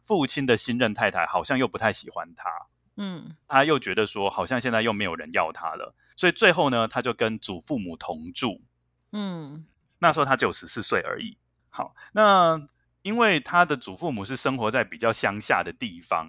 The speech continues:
Speaker 1: 所以不太有时间可以陪他。然后祖父母又很喜欢去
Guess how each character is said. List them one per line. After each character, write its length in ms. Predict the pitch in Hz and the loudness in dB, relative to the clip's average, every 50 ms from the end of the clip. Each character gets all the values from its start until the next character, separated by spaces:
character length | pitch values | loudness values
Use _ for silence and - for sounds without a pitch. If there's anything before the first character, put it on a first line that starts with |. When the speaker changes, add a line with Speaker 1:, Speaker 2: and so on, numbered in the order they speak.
| - _ _ | -12 _ _
Speaker 1:
所 180 | - 143 135 | -4 -2 -2
以 100 | 120 110 | 0 -2
不 140 | - - 123 | -2 -4 -4
太 180 | - 180 175 143 | 2 2 4 4
有 380 | 120 104 90 85 82 80 - - | 4 2 0 0 -2 -4 -8 -10
时 140 | - - 107 | -12 -12 -8
间 160 | 85 113 110 | -6 -6 -6
可 120 | 110 120 | -4 -6
以 40 | 104 | -8
陪 240 | 85 - 95 - - - | -8 -8 -10 -12 -12 -10
他。 200 | - - 92 82 78 - | -8 -6 -6 -6 -4 0
然 100 | 101 110 | 2 2
后 80 | - - | 2 2
祖 160 | - - 95 | 0 -4 -10
父 160 | - 147 143 | -8 -8 -6
母 100 | 117 98 85 | -6 -4 0
又 100 | 160 180 | 4 4
很 160 | 147 131 120 123 | 4 4 2 0
喜 80 | - | 0
欢 220 | 113 101 101 101 107 | 0 0 0 0 -2
去 500 | - 156 139 123 117 107 98 90 85 | -2 -2 0 0 0 -2 -4 -6 -8